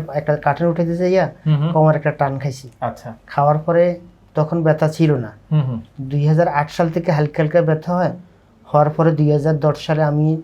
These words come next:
Speaker 1: এখানে তিনটে ইনজেকশন দেওয়া হয়েছে। দেওয়ার পরে মোটামুটি ভালো হয়েছি।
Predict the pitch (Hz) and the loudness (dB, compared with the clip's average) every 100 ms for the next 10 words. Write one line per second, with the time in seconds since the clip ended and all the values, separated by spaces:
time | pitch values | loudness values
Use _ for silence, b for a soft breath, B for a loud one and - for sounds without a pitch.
0 | 147 147 147 156 147 160 139 131 139 131 | -8 -6 -2 0 2 2 2 -2 -4 -4
1 | 131 123 117 - - b b b b - | -2 -4 -6 -14 -20 b b b b 0
2 | 151 160 156 160 160 170 170 165 160 165 | 2 4 2 2 0 2 0 0 0 0
3 | 160 165 185 180 - 202 | 0 0 0 -2 -6 -8